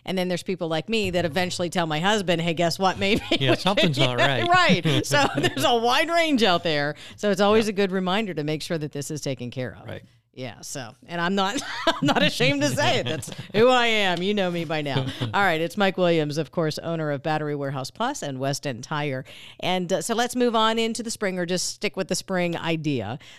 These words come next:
Speaker 1: Uh, typically, when we talk to you in the spring, we talk about the reminder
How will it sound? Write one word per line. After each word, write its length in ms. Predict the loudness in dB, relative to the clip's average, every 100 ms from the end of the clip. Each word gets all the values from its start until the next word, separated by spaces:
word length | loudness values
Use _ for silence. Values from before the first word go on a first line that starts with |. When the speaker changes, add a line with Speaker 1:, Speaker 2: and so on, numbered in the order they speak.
| -12
Speaker 1:
Uh, 220 | -6 -6
typically, 460 | -4 -4 -4 -2 -2
when 140 | 0
we 100 | -2
talk 300 | -2 -2 -2
to 60 | -2
you 120 | -2
in 60 | -2
the 80 | -4
spring, 280 | -4 -6
we 100 | -6
talk 340 | -4 -2 -2 -4
about 560 | -4 -2 -2 -4 -8 -10
the 100 | -6
reminder 840 | -4 -2 -2 -2 -4 -4 -4 -6